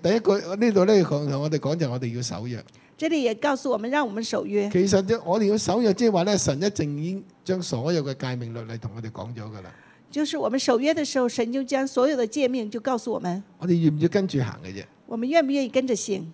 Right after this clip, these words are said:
Speaker 1: 但係當時嘅以色列人係點呢？
Speaker 2: 當時的以色列人怎麼樣呢？
Speaker 1: 佢話在境內看，向我行事詭詐。
Speaker 2: 在境內向我行事詭詐。
Speaker 1: 詭詐呢，即係有，有一種呢係叫做係，啊，行惡嘅意思。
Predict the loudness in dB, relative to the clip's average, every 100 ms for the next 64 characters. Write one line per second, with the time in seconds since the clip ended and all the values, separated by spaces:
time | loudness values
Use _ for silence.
0 | -8 -2 2 4 6 4 4 2 2 2
1 | 0 -2 -2 -4 -4 -4 -4 -6 -16 _
2 | 0 0 2 2 2 -4 -2 0 0 -2
3 | -2 2 2 4 2 2 0 0 0 2
4 | 0 0 -8 -6 -4 -2 -2 -2 -4 -8
5 | -8 -8 -8 -10 -8 -8 -10 -12 -20 _
6 | 0 0 2 0 2 0 0 0 -2 -2
7 | -2 -4 -4 -2 -2 -2 -4 -4 -8 -16
8 | _ _ -10 -6 0 2 2 0 0 0
9 | -2 -2 -2 -4 -4 -6 -4 -6 -6 -6
10 | -6 -10 -12 _ _ -14 -14 -12 -12 -10
11 | -10 -12 -14 -16 -14 -14 -16 -20 -20 -20
12 | _ _ -14 -12 -12 -12 -10 -12 -10